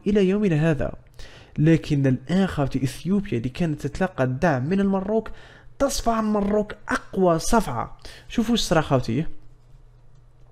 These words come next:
هذا الامر نشرته الصحراء الغربيه، قال لك: "الجمهوريه الصحراويه تشارك في اول مؤتمر في وزراء الدفاع الافارقه في اديس ابابا بدعوه من وزير الدفاع الاثيوبي".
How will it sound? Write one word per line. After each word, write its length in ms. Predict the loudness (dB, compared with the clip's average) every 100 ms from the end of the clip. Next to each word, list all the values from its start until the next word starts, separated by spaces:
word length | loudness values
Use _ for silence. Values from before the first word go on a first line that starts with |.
| -20 -20 -20 -20 -10
هذا 180 | -2 0
الامر 340 | 2 2 2 0
نشرته 440 | 2 2 2 -2
الصحراء 460 | -4 -8 -2 0 0
الغربيه، 480 | 2 2 4 4
قال 100 | 4
لك: 140 | 2 0 -4 -6 -6 -4
"الجمهوريه 380 | 0 4 4 4
الصحراويه 800 | 4 0 -2 2 4 4 2 -4 -8 -10 -10 -4
تشارك 640 | -4 0 2 4 4 0
في 220 | -2 -2 0
اول 300 | 2 4 4
مؤتمر 720 | 4 0 -2 0 0 0 -2 -4 -8 -16 -10
في 160 | -2 0
وزراء 460 | 2 2 2 2 0
الدفاع 380 | 0 2 2
الافارقه 640 | 2 0 2 4 2 2 0
في 220 | 0 0
اديس 220 | 0 0
ابابا 300 | 2 4 4
بدعوه 560 | 4 2 2 0 0 0
من 400 | 0 2 2 0 -2 -10 -20 -20 -4
وزير 500 | 0 0 2 2 2
الدفاع 580 | 0 -2 -4 -2 -2 0
الاثيوبي". 680 | -2 -2 2 6 6 6